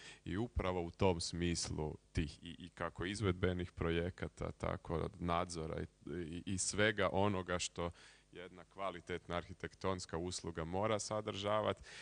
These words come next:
mislim da to je nešto što jednostavno možemo sami sa sobom regulirat na nivou obaveze i bit puno čvršći u tom. I ja sam siguran da je to jedna od temeljnih odrednica upravo Tominog rada u, u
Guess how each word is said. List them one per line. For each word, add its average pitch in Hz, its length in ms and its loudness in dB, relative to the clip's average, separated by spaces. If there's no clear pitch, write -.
mislim 95 380 -2
da 85 120 2
to 98 320 2
je 90 120 2
nešto 90 400 -2
što 85 300 2
jednostavno 90 680 2
možemo 90 420 6
sami 90 360 2
sa - 140 -2
sobom 90 500 2
regulirat 87 680 2
na 90 100 2
nivou 85 420 2
obaveze 101 640 2
i 87 80 -2
bit 82 240 4
puno 87 280 4
čvršći - 520 -2
u 82 60 -2
tom. 104 340 2
I 87 40 2
ja 92 120 6
sam 90 140 0
siguran 95 400 0
da 85 80 0
je 82 40 0
to 90 180 2
jedna 85 380 2
od - 220 -2
temeljnih 85 500 6
odrednica 82 880 0
upravo 85 440 -2
Tominog 76 600 -2
rada 76 360 -2
u, 78 140 -2
u 80 220 -8